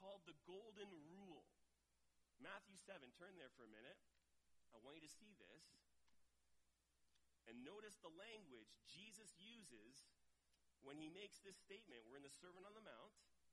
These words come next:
chapter seven, verse twelve. It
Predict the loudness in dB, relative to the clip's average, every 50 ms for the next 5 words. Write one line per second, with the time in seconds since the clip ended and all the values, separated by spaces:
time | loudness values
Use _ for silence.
0 | -14 -14 -14 -16 -18 -20 -20 -20 -20 -20 -20 -20 -20 -20 -20 -18 -18 -16 -16 -16
1 | -18 -18 -6 -2 4 4 4 4 4 0 -2 -2 0 2 2 2 2 2 2 2
2 | 2 0 2 0 2 0 0 -2 -2 0 2 2 2 2 2 0 -2 -4 -8 -12
3 | -14 -16 -18 -18 -18 -20 -18 -18 -20 -18 -18 -18 -18 -18 -18 -18 -18 -18 -18 -18
4 | -18 -18 -18 -18 -18 -18 -16 -16 -14 -12 -12 -12 -12 -14 -16 -18 -18 -18 -18 -18
5 | -18 -16 -18 -16 -16 -16 -14 -12 -10 -10 -10 -10 -12 -16 -16 -16 -14 -14 -14 -14
6 | -14 -14 -16 -16 -18 -20 -20 -20 -20 -20 -16 -16 -16 -16 -14 -14 -14 -14 -14 -14
7 | -14 -16 -16 -14 -16 -16 -16 -18 -20 -20 -20 -20 -20 -16 -16 -14 -12 -8 -8